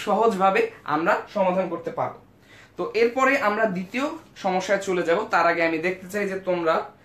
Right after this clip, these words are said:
কোনো প্রশ্ন করেছো কিনা। তো দেখতে পাচ্ছি যে অনেকে উত্তর দিয়ে ফেলেছো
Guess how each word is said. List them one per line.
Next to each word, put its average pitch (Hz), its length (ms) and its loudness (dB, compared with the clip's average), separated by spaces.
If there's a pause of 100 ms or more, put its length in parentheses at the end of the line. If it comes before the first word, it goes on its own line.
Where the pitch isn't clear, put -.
(500)
কোনো 160 160 -2 (840)
প্রশ্ন 190 240 -4 (120)
করেছো 170 260 -2
কিনা। 123 160 -10 (800)
তো 185 80 0 (1600)
দেখতে 208 260 -2
পাচ্ছি 240 260 -4 (100)
যে 233 60 4 (180)
অনেকে 214 300 0 (220)
উত্তর 220 360 2 (180)
দিয়ে 202 240 6
ফেলেছো 208 360 0